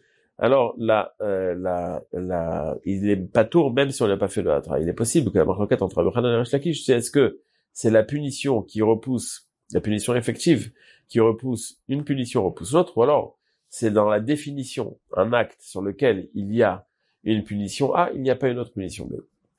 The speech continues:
Et Resh Lakish sur Rabbi Hanan. Resh Lakish pose la question à Rabbi Hanan de cette manière. Il est marqué au sujet d'une, d'un homme qui a, qui voulait frapper un autre homme, et qui a frappé une femme enceinte.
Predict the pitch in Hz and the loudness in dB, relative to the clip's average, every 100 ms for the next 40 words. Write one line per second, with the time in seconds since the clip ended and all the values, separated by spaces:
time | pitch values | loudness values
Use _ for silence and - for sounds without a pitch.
0 | - _ _ - 117 131 131 127 131 120 | -20 _ _ 0 2 4 2 0 -4 -2
1 | 117 113 107 - 90 98 101 127 113 98 | 0 0 -2 -2 -6 -8 -8 -6 -4 -4
2 | 92 95 92 95 - 92 92 82 80 64 | -4 -2 -2 -2 -6 -6 -8 -8 -8 -6
3 | 62 92 98 127 117 107 104 104 98 95 | -2 0 2 4 2 2 -2 -2 -2 0
4 | 90 110 110 107 95 - - 101 107 107 | 0 0 -2 -2 -4 -4 -4 0 0 0
5 | 98 107 104 - 110 117 110 98 - _ | 0 0 -2 2 2 4 2 -2 -6 _
6 | _ _ _ - 147 147 117 101 107 101 | _ _ _ 2 2 4 2 2 2 -6
7 | 107 95 - 98 92 135 113 - | -6 -6 -6 -6 -4 -4 -4 -8